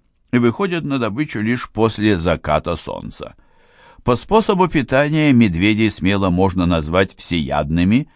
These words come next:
однако они более всех остальных хищников способны питаться исключительно растительной пищей. Они едят не только плоды и ягоды,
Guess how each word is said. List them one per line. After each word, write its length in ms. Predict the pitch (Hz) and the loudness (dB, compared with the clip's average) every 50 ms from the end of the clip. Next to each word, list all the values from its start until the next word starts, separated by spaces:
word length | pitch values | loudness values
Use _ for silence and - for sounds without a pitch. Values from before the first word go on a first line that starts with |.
| _ _ _ _ _ _ _ _ _ - _ | _ _ _ _ _ _ _ _ _ -10 _
однако 520 | 104 110 104 147 190 220 214 - 202 180 | -2 0 0 2 0 0 2 2 0 0
они 200 | 175 165 170 165 | 2 0 0 0
более 480 | 139 123 156 165 175 175 175 175 180 175 | 0 0 0 0 0 0 0 0 -2 -2
всех 300 | - - 160 165 156 165 | -4 -4 -4 -4 -2 -2
остальных 540 | 165 156 - - 160 147 135 143 151 160 | -4 -6 -4 -2 -2 -2 0 0 -2 -2
хищников 640 | - - 147 143 139 - - 147 147 139 - 147 135 | -4 -4 -4 -4 -4 -4 -4 -4 -4 -2 -2 -4 -4
способны 520 | - - 117 110 - 117 120 110 107 113 95 | -4 -4 -4 -4 -2 -2 -2 0 0 0 0
питаться 540 | 87 92 82 - 92 101 101 - - 90 | 0 -4 -4 -2 -2 -2 -2 -2 -4 -6
исключительно 720 | 85 - - - 87 80 - - 98 92 - 90 92 90 82 | -6 -6 -6 -6 -6 -6 -4 -6 -6 -4 -4 -2 -2 0 0
растительной 720 | 78 80 78 - - - 80 78 - 80 76 78 80 78 | -2 -2 -4 -6 -6 -6 -6 -4 -4 -4 -4 -2 -2 -4
пищей. 580 | 69 - - 60 52 - - - 95 117 123 - _ _ _ _ _ _ _ _ _ _ _ _ | -6 -8 -12 -14 -14 -12 -6 -4 -4 -4 -4 -6 _ _ _ _ _ _ _ _ _ _ _ _
Они 380 | - 87 90 120 180 208 202 196 | 0 0 2 2 2 2 0 0
едят 320 | 175 135 160 165 160 - | -2 -2 -2 -2 -2 -2
не 180 | - 143 131 107 | 0 0 0 0
только 500 | - - 95 95 104 110 107 - 147 143 | 0 0 0 0 0 0 0 -2 -2 -2
плоды 500 | - 143 143 151 143 135 151 151 151 151 | -2 -2 -2 -2 -2 -2 -2 -2 0 0
и 60 | 151 | 0
ягоды, 560 | 151 147 147 143 151 147 143 147 156 160 156 | 0 0 -2 -2 -4 -6 -4 -4 -4 -4 -4